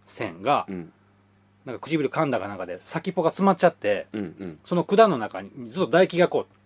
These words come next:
Speaker 1: 溜まっていって、
Speaker 2: はいはいはい。
Speaker 1: 外に出なくて、
Speaker 2: はい。
Speaker 1: それがどんどんどんぷくって膨らんで、
Speaker 2: あらら、詰まっちゃって。
Speaker 1: 詰まっちゃうんですよ。
Speaker 2: へえ。
Speaker 1: それが一ヶ月ぐらいずっとここにあって、
Speaker 2: へえ。
Speaker 1: で、これやばいな思って、その口腔外科、
Speaker 2: うん。
Speaker 1: 歯医者さんのちょっと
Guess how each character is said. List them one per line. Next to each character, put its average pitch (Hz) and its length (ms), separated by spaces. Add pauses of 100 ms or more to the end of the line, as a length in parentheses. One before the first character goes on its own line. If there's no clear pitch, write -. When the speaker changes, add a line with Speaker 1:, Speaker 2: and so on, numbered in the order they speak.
Speaker 1:
溜 160 120
ま 156 100
っ - 40
て 143 120
い 131 40
っ - 40
て、 - 160
Speaker 2:
は 87 60
い - 20
は - 20
い - 380
は 92 60
い。 - 20
Speaker 1:
外 165 160
に 127 80
出 123 80
な 127 100
く - 100
て、 - 200
Speaker 2:
は 85 220
い。 - 120
Speaker 1:
そ - 40
れ 196 60
が 196 60
ど 208 80
ん 196 60
ど 185 80
ん - 20
ど 170 60
ん - 40
ぷ - 80
く 170 160
っ 143 40
て 117 80
膨 - 160
ら 127 100
ん 101 80
で、 147 240 (280)
Speaker 2:
あ 139 60
ら 160 80
ら、 120 220
詰 - 200
ま 170 100
っ 170 40
ち - 120
ゃ 90 40
っ 82 40
て。 - 220
Speaker 1:
詰 - 220
ま 160 80
っ - 40
ち 147 100
ゃ 143 40
う 131 60
ん 104 40
で - 60
す - 100
よ。 - 60
Speaker 2:
へ 190 40
え。 - 20
Speaker 1:
そ 196 60
れ 196 80
が 196 60
一 175 100
ヶ 240 100
月 226 140
ぐ 226 60
ら 170 80
い - 20
ず 127 100
っ - 40
と - 80
こ - 80
こ 117 60
に 95 80
あ 76 60
っ - 40
て、 101 280 (640)
Speaker 2:
へ - 0
え。 98 600 (120)
Speaker 1:
で、 - 60
こ 165 120
れ 165 40
や 185 100
ば 208 120
い 196 60
な 165 100
思 135 120
っ - 20
て、 - 240 (1000)
そ 117 140
の 110 140
口 165 400 (320)
腔 151 180
外 143 140
科、 - 140 (540)
Speaker 2:
う 104 40
ん。 - 20
Speaker 1:
歯 151 60
医 143 60
者 - 100
さ 98 140
ん 98 80
の 110 80
ち - 80
ょ - 20
っ - 20
と 87 200